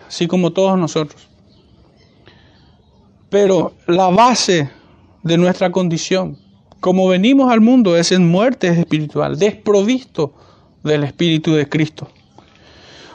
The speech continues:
Romanos capítulo tres, verso diez al doce dice:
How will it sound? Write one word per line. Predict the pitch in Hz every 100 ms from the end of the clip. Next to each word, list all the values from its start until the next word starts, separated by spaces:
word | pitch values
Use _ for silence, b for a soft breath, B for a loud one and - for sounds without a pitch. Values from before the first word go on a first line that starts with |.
| -
Romanos | 180 196 208 226 214 - - _ _ _ _ _ _ _ _ _ _ _ _ _ _ _ _ - B B B B -
capítulo | 170 202 208 208
tres, | 190 214 214
verso | 202 196 190
diez | 190 202
al | 185
doce | 175 196 190 165
dice: | 147 143 131